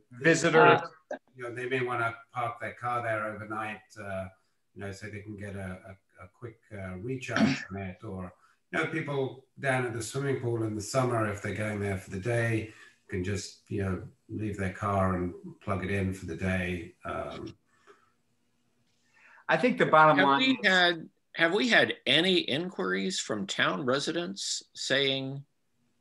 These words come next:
Speaker 3: "Hey, could we put in charging stations?"
Speaker 1: I've had a, a few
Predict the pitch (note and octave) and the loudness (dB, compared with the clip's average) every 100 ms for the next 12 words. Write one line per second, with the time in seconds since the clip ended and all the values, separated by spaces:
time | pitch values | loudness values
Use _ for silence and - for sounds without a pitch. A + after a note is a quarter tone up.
0 | _ - D3+ C#3+ C3+ - B2 B2 - C3 | _ -6 0 2 0 -2 -2 -2 -2 -2
1 | C3+ C3+ C3+ C#3 - D3 C#3 C#3+ D3 - | -2 -4 -8 -12 -6 -4 -2 -4 -6 -6
2 | F#3+ - - G3 - _ _ _ _ _ | -8 -8 -12 -16 -18 _ _ _ _ _
3 | _ _ _ _ _ _ _ _ _ _ | _ _ _ _ _ _ _ _ _ _
4 | _ _ D#3 F#3 A3+ G3 D#3+ - C3+ - | _ _ 2 4 6 6 6 4 -2 -4
5 | - D#3 E3+ F3 E3+ - | -12 -4 2 4 4 0